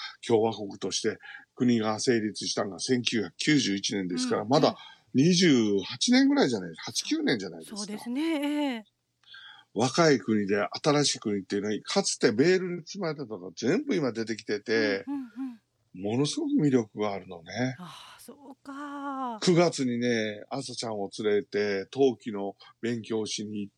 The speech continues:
Speaker 1: て、くるみ街道がいっぱいあって、くるみの実が林みたいにずーっと道沿いに、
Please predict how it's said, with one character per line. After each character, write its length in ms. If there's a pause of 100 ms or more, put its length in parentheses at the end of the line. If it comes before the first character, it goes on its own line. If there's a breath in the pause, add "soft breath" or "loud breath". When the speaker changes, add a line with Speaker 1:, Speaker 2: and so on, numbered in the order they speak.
(120)
Speaker 1:
て、 340 (360 loud breath)
く 120
る 100
み 140
街 240
道 100
が 140
い 40
っ 20 (120)
ぱ 100
い 20
あ 60
っ 20
て、 180
く 160
る 140
み 120
の 140
実 160
が 220 (280 loud breath)
林 460
み 100
た 160
い 60
に 240
ず 140
ー 300
っ 20
と 160
道 480
沿 60
い 20
に、 340